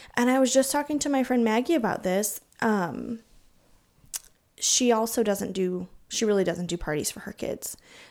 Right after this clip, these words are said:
They do, like, a family dinner, and the family will bring gifts and whatever. Um, but I, in the past, I just have found parties are so expensive.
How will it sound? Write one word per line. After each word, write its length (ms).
They 120
do, 180
like, 180
a 40
family 320
dinner, 640
and 260
the 80
family 280
will 80
bring 220
gifts 540
and 160
whatever. 420
Um, 680
but 160
I, 400
in 140
the 80
past, 580
I 140
just 220
have 160
found 540
parties 640
are 160
so 520
expensive. 840